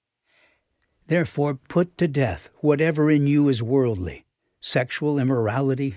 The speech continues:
impurity, lust, evil desire, and greed, which is idolatry. Because of these, God's wrath comes on the disobedient. And you once walked in these things when you were living in them.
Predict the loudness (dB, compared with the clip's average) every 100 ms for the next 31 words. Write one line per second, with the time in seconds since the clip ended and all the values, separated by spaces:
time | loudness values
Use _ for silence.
0 | -10 -14 -12 -6 0 0 0 -4 -8 -6
1 | -4 -2 -6 -12 -16 -6 -4 -2 -2 -2
2 | -2 -2 0 0 0 -2 -2 -2 -2 -4
3 | -12 _ -8 -6 -6 -2 -2 0 -2 -2
4 | -6 -12 -14 -14 _ _ _ _ _ -20
5 | -8 -6 -2 -2 2 2 0 -6 -8 -12
6 | _ -4 0 0 -2 -4 -2 -2 -6 -2
7 | 0 2 0 0 -2 -2 -2 -2 0 0
8 | 0 -6 -10 -18 _ _ _ _ _ _
9 | -8 -2 0 0 0 -2 -6 -2 -2 -4
10 | -10 -8 -8 -10 -8 -6 -6 -4 -4 -2
11 | -2 0 0 0 0 -4 -6 -10